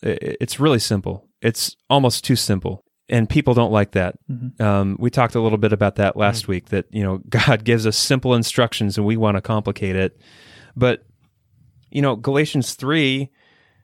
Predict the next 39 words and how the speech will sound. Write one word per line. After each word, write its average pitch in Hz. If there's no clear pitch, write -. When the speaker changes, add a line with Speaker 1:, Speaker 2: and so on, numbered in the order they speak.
Speaker 1:
twenty-five, 139
Speaker 2:
Mm-hmm. 120
Speaker 1:
or 120
I'm 113
sorry, 113
three 151
twenty-eight, 139
"There 127
is 120
neither 127
Jew 117
nor 127
Speaker 2:
Right. 120
Speaker 1:
Greek, 110
there 107
is 104
neither 113
slave 117
nor 131
free, 123
there 110
is 104
no 123
male 135
or 135
female, 131
for 117
you 127
are 113
all 120
one 113
in 107
Christ 104
Jesus. 101
And 107
if 110
you 180
are 180
Christ's, -